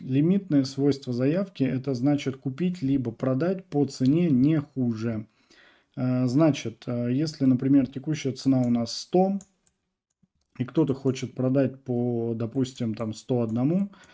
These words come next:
то до тех пор, пока цена не коснётся значения сто один, то, э, продажа не осуществится. То есть это, э, лимитный участник рынка, который будет, э, входить в сделку по цене не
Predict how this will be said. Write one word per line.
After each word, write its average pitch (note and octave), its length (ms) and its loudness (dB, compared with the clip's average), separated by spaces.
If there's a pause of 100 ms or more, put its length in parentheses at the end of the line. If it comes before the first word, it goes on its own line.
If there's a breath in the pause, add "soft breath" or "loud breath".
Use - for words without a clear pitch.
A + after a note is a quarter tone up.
(420 loud breath)
то D3+ 260 4
до C3+ 140 2
тех F#3+ 240 0
пор, D3 220 2
пока C3+ 240 -2
цена D3 320 2
не C#3+ 240 6
коснётся B2 800 -2
значения A#2+ 560 0
сто - 240 -4
один, F3+ 460 0
то, C3+ 520 0
э, B2+ 280 -2
продажа C#3+ 420 -2
не B2+ 140 6
осуществится. B2+ 720 -4
То B2+ 140 -4
есть A#2 280 -4
это, C3 400 -4 (180)
э, B2 260 -6
лимитный C3 420 2
участник A#2+ 500 -4
рынка, F3+ 360 0
который C3 380 -2
будет, A#2+ 420 -2 (520 soft breath)
э, B2 160 -2
входить C3 440 -2
в A#2+ 80 -6
сделку D3+ 400 0
по C#3 260 0
цене C#3+ 320 0
не C#3 480 2